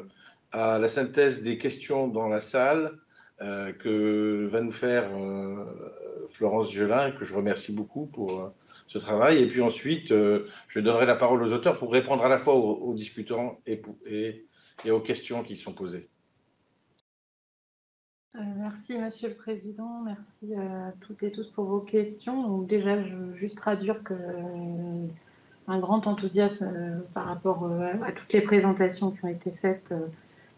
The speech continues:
Speaker 2: euh, de la part de, du, du public nombreux qui est là aujourd'hui.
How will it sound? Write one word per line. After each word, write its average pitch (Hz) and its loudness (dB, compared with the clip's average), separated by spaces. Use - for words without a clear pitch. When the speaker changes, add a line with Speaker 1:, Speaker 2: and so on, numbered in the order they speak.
Speaker 2:
euh, 175 0
de 180 2
la 175 2
part 185 4
de, 170 -2
du, 175 -8
du 180 -8
public 196 0
nombreux 196 4
qui 214 -2
est 190 8
là 190 4
aujourd'hui. 180 -2